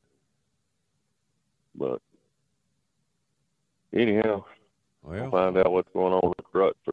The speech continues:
Speaker 1: sure.
Speaker 2: Well, text me some photos if them boys get 'em something.
Speaker 1: Yeah, boys and one girl. So.
Speaker 2: Oh, you got two boys and a girl, and then one sick.
Speaker 1: Yep.
Speaker 2: So,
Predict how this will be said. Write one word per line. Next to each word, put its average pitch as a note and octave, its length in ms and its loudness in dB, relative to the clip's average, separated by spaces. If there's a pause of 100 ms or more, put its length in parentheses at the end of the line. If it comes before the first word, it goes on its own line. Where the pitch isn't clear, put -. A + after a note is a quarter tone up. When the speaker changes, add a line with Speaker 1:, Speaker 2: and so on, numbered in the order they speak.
Speaker 1:
sure. F#2+ 240 -2 (920)
Speaker 2:
Well, F2 300 -18 (1500)
text E2 300 -14
me G2+ 100 -14
some E2+ 180 -20
photos F#2 580 -10
if - 60 -20
them D#2+ 180 -16
boys F2 340 -12
get F#2 220 -14
'em D#2+ 140 -20
something. C#2+ 400 -18 (1080)
Speaker 1:
Yeah, E2+ 520 -10 (960)
boys F2+ 300 0
and E2+ 120 -6
one F2+ 200 -2
girl. E2+ 320 0 (100)
So. - 160 -10 (520)
Speaker 2:
Oh, F2 140 -10
you E2 140 -12
got E2 220 -10
two G2 180 -12
boys F#2 340 -10
and E2 80 -18
a E2 40 -18
girl, F#2 420 -12 (260)
and - 100 -20
then G#2 180 -16
one E2+ 240 -14
sick. E2 380 -16 (100)
Speaker 1:
Yep. E2+ 140 -2
Speaker 2:
So, - 100 -10